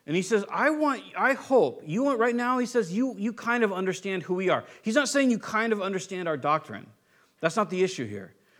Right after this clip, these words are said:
What he's saying is you kind of understand who we are as human beings. And he says, "I hope that that will grow to a point where one day you'll have confidence in us." That's what boasting is, right? Something we have confidence in.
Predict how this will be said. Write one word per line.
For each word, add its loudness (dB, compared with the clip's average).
What 2
he's 2
saying 2
is 0
you -6
kind 2
of 4
understand -2
who -2
we -4
are 0
as -6
human -4
beings. -6
And -2
he 2
says, -4
"I 0
hope 2
that -4
that 4
will 0
grow 4
to 4
a 4
point 0
where 2
one 0
day 0
you'll -2
have -6
confidence -6
in -8
us." -16
That's -10
what -10
boasting -2
is, -12
right? -6
Something -8
we -4
have -12
confidence -10
in. -20